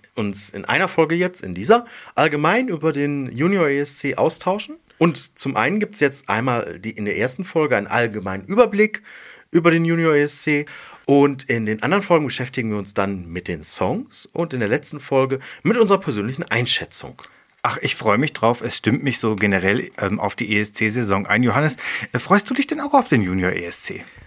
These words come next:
Speaker 1: Ich muss ja tatsächlich zugeben, ich bin ja nicht der Riesenfan des Junior Eurovision.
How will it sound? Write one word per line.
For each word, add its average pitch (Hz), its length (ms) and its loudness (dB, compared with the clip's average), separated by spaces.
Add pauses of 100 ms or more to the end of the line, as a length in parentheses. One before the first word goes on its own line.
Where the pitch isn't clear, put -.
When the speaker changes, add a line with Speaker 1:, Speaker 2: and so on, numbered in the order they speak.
(580)
Speaker 1:
Ich 95 200 -16
muss 101 180 -10
ja 104 80 -6
tatsächlich - 600 -4
zugeben, 104 540 -2
ich - 120 -14
bin 165 140 2
ja 113 100 -2
nicht 123 180 -10
der 82 140 -8
Riesenfan 92 640 -8
des - 280 -10
Junior 196 260 2
Eurovision. 143 560 0